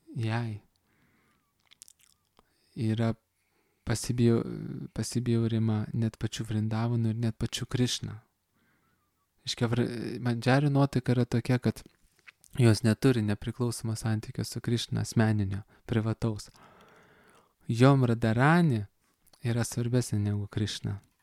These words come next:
Ir jos Krišna myli dėl to, kad Radharani myli Krišną.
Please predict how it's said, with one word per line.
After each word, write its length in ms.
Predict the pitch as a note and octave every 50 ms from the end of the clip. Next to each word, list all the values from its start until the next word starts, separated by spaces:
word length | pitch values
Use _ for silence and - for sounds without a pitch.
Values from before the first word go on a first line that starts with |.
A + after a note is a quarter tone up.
| - - -
Ir 140 | C#3 A#2+ B2
jos 140 | A#2 A2 -
Krišna 340 | - B2 B2 - - B2 A#2 A2
myli 320 | A2+ A#2 A2+ G#2+ A2 G#2+
dėl 160 | A#2 A2+ A2
to, 200 | - - C#3+ D3 D3
kad 160 | - A#2+ B2
Radharani 540 | A#2 A#2 A2+ A#2 A#2+ B2+ C#3 C#3+ C3+ A#2+ G#2+
myli 260 | G#2+ G#2 G2+ G2 G2+ G2
Krišną. 420 | - - G#2+ - - - - -